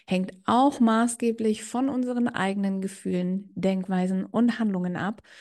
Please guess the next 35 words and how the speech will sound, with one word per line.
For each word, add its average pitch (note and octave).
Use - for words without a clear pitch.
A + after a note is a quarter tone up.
Und F#3+
wenn F#3
du A3+
bereit G#3
bist, F3+
dich G#3
persönlich F#3+
weiterzuentwickeln, F3+
weil F#3+
du C#4+
dir C4
eine B3
Beziehung G3
wünschst, G3
die F3+
dir E3+
Kraft -
und F#3
Energie F3
gibt, D4+
eine F#3
Beziehung, A3+
in F#3
der F#3
du B3
du B3+
selbst G#3
sein F3
kannst F3+
und G3
ihr G3
gemeinsam G3+
als F3+
Paar F3+
aneinander F#3+